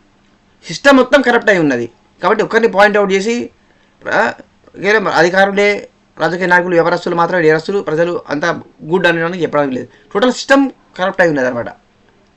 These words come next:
నెగిటివ్ అయిపోయి ఉన్నది. కాబట్టి దీన్ని మనం రివర్స్ చేసుకోవాలంటే మనము we should go back to the, we should, we should go back to the nature. ప్రకృతి అనుగుణంగా నేర్చు-, జీవించడానికి నేర్చుకునే, నేర్చుకున్నప్పుడు మాత్రమే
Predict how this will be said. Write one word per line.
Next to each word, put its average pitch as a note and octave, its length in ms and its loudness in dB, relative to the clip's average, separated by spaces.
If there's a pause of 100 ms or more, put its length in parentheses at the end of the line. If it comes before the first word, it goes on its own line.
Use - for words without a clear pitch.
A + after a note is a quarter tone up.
(300)
నెగిటివ్ E3+ 240 -2
అయిపోయి C#3+ 220 2
ఉన్నది. A#2 260 -8 (400)
కాబట్టి F3+ 420 -2 (720)
దీన్ని C4 280 6
మనం A#3 180 6
రివర్స్ A#3+ 320 2
చేసుకోవాలంటే G3+ 520 2
మనము A3 340 0 (840)
we G3+ 80 -4
should G3 200 0
go B3 100 8
back A#3 160 8 (100)
to B3+ 60 2
the, F4+ 120 4 (680)
we G3+ 60 -6
should, E3+ 100 -8
we - 360 -14
should F3 120 -6
go G3+ 80 0
back G3+ 180 2
to A3 100 2
the G#4 380 -4
nature. G3 240 0 (480)
ప్రకృతి A#3 300 0
అనుగుణంగా A3 460 4
నేర్చు-, F#3+ 500 -2
జీవించడానికి G3 500 -2
నేర్చుకునే, G3 640 0
నేర్చుకున్నప్పుడు G#3+ 460 -2
మాత్రమే F#3 480 2